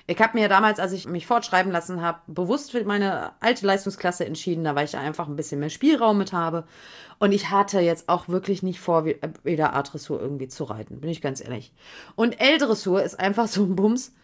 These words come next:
<laughs> Auch das habe ich hier schon öfters mal gesagt, ich reite nicht gerne L. Ich hasse so, ich, ich hasse schon immer L-Dressur reiten. Ich fühle mich da nicht wohl. Und ich fühle mich in M einfach wohl. Und am Ende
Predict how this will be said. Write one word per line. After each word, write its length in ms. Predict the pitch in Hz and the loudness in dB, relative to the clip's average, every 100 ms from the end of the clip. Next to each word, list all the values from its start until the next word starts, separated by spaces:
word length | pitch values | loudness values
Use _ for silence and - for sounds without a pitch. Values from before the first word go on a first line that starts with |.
| _ - _ _ | _ -20 _ _
<laughs> 640 | - 247 - - - 247 - | -10 -8 -10 -16 -14 -8 -2
Auch 160 | 185 | 0
das 220 | 208 220 | 2 2
habe 140 | 220 180 | 2 2
ich 40 | |
hier 120 | 180 | 0
schon 140 | 170 170 | -4 -8
öfters 220 | 156 170 | -8 -8
mal 80 | 175 | -6
gesagt, 240 | 165 175 - | -6 -8 0
ich 300 | 165 156 - | 0 0 -2
reite 280 | 139 131 120 | 0 0 -4
nicht 220 | 117 - | -8 -10
gerne 300 | 120 117 - | -10 -8 -10
L. 260 | 127 127 - - | -8 -10 -10 -8
Ich 140 | 143 151 | -6 -4
hasse 260 | 147 143 | -6 -4
so, 140 | 131 - | -6 -6
ich, 200 | - - | -8 -8
ich 220 | - - 156 | -10 -8 2
hasse 300 | 180 - 180 | 2 2 -2
schon 200 | 151 135 | -2 -4
immer 200 | 175 135 | -4 -2
L-Dressur 500 | 160 - 160 170 147 | -4 -6 -8 -6 -2
reiten. 440 | 151 165 180 165 | -2 -2 -4 -8
Ich 120 | - - | -8 -2
fühle 180 | 208 | -2
mich 160 | 190 - | 0 -4
da 120 | 151 | -4
nicht 280 | 156 151 156 | -6 -6 -4
wohl. 400 | 170 190 190 180 - - - - - _ - | 0 2 2 0 -6 -20 -20 -20 -20 _ -2
Und 60 | |
ich 140 | 175 - | -2 2
fühle 140 | 285 | 2
mich 140 | 240 | 2
in 60 | 190 | -2
M 220 | 196 214 | -2 0
einfach 360 | - 160 143 - | 0 -2 -10 -4
wohl. 200 | 139 135 - - | -4 -4 -12 -2
Und 140 | 208 | 2
am 100 | 208 | 2
Ende 380 | 233 254 240 | 4 4 4